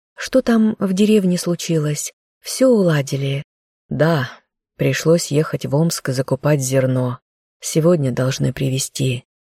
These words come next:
вздохнул Константин. Доверил брату управление имением, так чуть настоящий бунт не устроили крестьяне.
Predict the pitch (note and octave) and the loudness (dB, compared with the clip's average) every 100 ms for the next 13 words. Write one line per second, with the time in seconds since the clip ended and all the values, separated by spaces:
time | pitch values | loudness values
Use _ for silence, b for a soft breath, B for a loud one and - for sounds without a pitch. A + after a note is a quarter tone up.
0 | _ D3 D3 D#3+ - E3 D3 - D3+ - | _ -4 0 0 0 0 0 0 -2 -2
1 | D#3+ D#3 - D3 C#3 - _ _ _ _ | -2 -2 -2 -2 -2 -4 _ _ _ _
2 | _ _ - B2 A#2+ C3+ E3+ E3 C3+ B2+ | _ _ -10 -4 0 4 4 4 2 0
3 | C3+ C3 C3+ B2+ C#3 C#3 C#3 C3+ C3+ C3+ | -2 -2 -2 -2 0 0 2 2 2 2
4 | C3+ D3 D#3+ C#3 C3+ C3 - C3+ - C#3+ | 2 4 4 2 0 -2 -4 -6 -4 -6
5 | - C#3 C#3 - C#3 C#3+ - - C#3+ D3 | -2 -2 -2 0 2 2 -2 -2 0 2
6 | C#3 C3 C3+ C3 C3 - C#3 C3 B2+ - | 2 0 -2 -2 -2 -2 0 2 0 -2
7 | C3+ - - C3 B2+ B2+ B2 | -4 -4 -4 -2 0 -2 -4